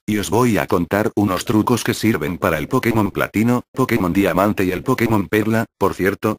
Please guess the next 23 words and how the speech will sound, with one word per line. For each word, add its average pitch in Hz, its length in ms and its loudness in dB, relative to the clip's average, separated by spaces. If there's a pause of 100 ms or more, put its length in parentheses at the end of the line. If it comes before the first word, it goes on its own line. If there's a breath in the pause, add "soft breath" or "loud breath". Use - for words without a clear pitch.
este 123 340 -2
juego 104 360 0
del 98 180 -6
Perla 113 260 2
se 120 160 0
me 95 160 0
ha 95 80 2
resistido 110 580 0
más 98 220 -4
que 147 100 2
un 107 140 2
carajo 92 460 -2
para 104 200 -2
comprármelo 95 680 0
en 92 160 2
la 82 100 -2
tienda 110 400 0
Gamesoft 101 440 -2
de 92 60 0
segunda 85 400 -2
mano 117 300 0
X 107 300 -2
D. 67 140 -4